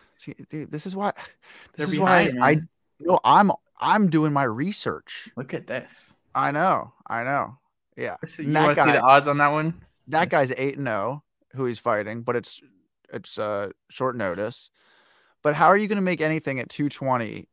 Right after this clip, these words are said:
Speaker 1: something that th-, is that ridiculous? It, this is like another, like, Chase Sherman thing.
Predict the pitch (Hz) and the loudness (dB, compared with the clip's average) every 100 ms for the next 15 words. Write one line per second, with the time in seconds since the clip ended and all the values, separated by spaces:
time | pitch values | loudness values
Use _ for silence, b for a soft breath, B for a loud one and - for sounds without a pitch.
0 | _ _ - 127 113 120 110 101 - 113 | _ _ -8 -8 -6 -6 -6 -8 -12 -10
1 | 107 107 107 110 113 64 78 107 - 123 | -2 -2 -2 -4 -6 -8 -8 -10 -8 -10
2 | 117 117 123 120 120 117 117 107 104 113 | -8 -8 -6 -4 -2 0 2 0 -2 -6
3 | 107 - 120 104 90 - - | -4 -4 -4 -2 -4 -8 -10